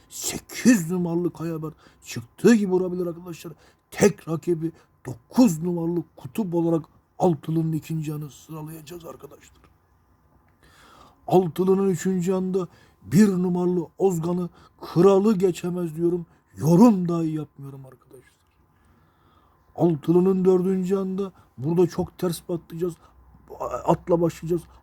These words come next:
Altı numaralı Ortaylı'dan bir beyaz bayrak ayna yarışı gelebilir. Rakip doğrultusunda dört numaralı Anayurt, üç numaralı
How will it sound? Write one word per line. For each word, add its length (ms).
Altı 420
numaralı 480
Ortaylı'dan 720
bir 300
beyaz 380
bayrak 340
ayna 260
yarışı 400
gelebilir. 540
Rakip 440
doğrultusunda 800
dört 200
numaralı 380
Anayurt, 380
üç 440
numaralı 360